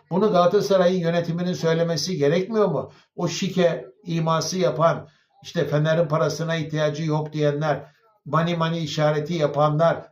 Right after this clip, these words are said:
daha bunun gibi bir sürü rezaletleri gündeme getirenler, bunları Galatasaray yönetimi bilmiyor mu? Biliyor. Görmüyor mu? Görüyor. Neden hesabını sormuyor? Neden? Neden? Neden? Neden?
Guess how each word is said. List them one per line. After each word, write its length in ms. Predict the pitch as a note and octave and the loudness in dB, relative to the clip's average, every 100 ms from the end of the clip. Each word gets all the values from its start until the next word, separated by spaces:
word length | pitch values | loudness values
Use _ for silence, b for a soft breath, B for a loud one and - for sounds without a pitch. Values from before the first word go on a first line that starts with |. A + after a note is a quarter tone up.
| - | -2
daha 280 | D3 F3 D#3+ | 2 2 2
bunun 240 | E3 F3 | -4 -4
gibi 400 | E3+ D#3+ C#3 - - E3 | -2 -2 -4 -6 -10 0
bir 220 | B3 C#4 | 2 2
sürü 340 | - G3 F#3 | 0 -2 2
rezaletleri 760 | F3+ D3 F3 E3 D#3+ - E3+ D#3+ | 2 2 4 4 2 -4 -4 -2
gündeme 400 | D3+ D3+ D#3 D#3+ | -2 -2 -2 -2
getirenler, 840 | D3+ D3+ D#3 D#3 D3+ D#3+ D#3 B2+ B B - | -2 -4 -2 -2 0 2 2 0 B B -10
bunları 340 | D3+ E3+ F3 F#3 | -6 2 2 2
Galatasaray 760 | D#3 D3+ E3+ D#3+ D#3+ D#3+ D#3 | 0 0 0 -2 0 0 0
yönetimi 580 | C#3+ D3 D3 D#3 D#3+ C3 | 0 0 -2 -4 -4 -2
bilmiyor 420 | F#3 A#3 G#3 E3+ | -2 0 2 2
mu? 200 | F3 F#3 | 0 -2
Biliyor. 420 | D3 E3+ F3 C3+ | 0 0 0 0
Görmüyor 460 | C#3 F3 F#3+ F#3+ F3 | 2 2 2 -2 -2
mu? 160 | F#3+ D#3 | -2 -2
Görüyor. 460 | E3 E3 E3+ - B B D3+ | 0 2 2 0 B B -6
Neden 260 | D#3+ G#3 | 0 2
hesabını 500 | G#3+ - G3+ F#3 F#3 | 2 4 4 4 -2
sormuyor? 600 | - F3 D#3+ D#3+ F3 C3 - _ _ _ | -2 0 0 0 0 -2 -4 _ _ _
Neden? 600 | D3 E3 F#3 A3 D#3 - D3 | -4 0 2 2 0 -4 0
Neden? 460 | E3 E3 A#3+ B3+ | 0 4 2 4
Neden? 400 | A3 F#3 B3+ C4 | 2 4 4 4
Neden? 520 | A#3+ G3+ G#3 D3+ - | 4 4 4 2 -8